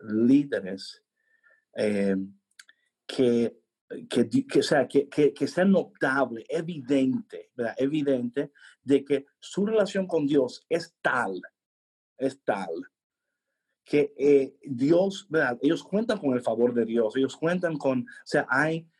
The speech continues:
y esto para mí, porque somos la iglesia de ambos y, right? No de una o la otra. Ambos, o sea, teología católica es ambos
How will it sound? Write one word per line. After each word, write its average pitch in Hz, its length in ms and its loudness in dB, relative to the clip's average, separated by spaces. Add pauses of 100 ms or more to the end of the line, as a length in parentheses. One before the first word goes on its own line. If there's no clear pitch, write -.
(140)
y 139 140 6
esto 196 180 2
para 170 180 4
mí, 160 220 0
porque 139 220 -2
somos 175 240 2
la 170 80 4
iglesia 143 400 4
de 127 200 -2
ambos 127 520 -2
y, 147 260 -2 (100)
right? 117 320 -4 (140)
No 120 220 2
de 131 160 2
una 135 380 6
o 123 120 4
la 120 160 0
otra. 143 320 0 (160)
Ambos, 113 320 -2
o - 40 -14
sea, 110 140 0
teología 117 280 0
católica 143 540 2
es - 140 -14
ambos 117 400 -2